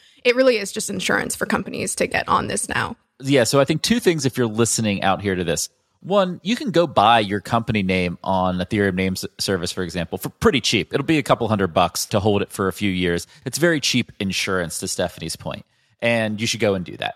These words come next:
Speaker 2: The second thing you should understand is that the utility of these new domains are very different than just hosting a website.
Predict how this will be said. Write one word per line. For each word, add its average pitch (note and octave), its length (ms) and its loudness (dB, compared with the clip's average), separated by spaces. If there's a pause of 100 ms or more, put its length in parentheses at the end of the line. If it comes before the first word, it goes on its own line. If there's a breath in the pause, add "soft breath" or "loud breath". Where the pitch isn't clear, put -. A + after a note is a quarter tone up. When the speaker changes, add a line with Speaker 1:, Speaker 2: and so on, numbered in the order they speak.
(140)
Speaker 2:
The G2+ 100 -4
second E3 480 -2
thing C3 160 -2
you A#2+ 80 -2
should G#2 220 -10
understand G2 480 -4 (240)
is A#2+ 100 -6
that C#3+ 140 2
the C#3+ 80 -10
utility C#3+ 680 0
of G#2+ 160 2
these G#2 340 -2
new G#2+ 280 0
domains F#2+ 580 -2
are A#2+ 60 -4
very D3 240 0
different G#2+ 540 -4 (340)
than G#2 340 -2
just F#2+ 680 -2 (140)
hosting A#2 440 -2
a F2+ 60 -4
website. F#2 420 -2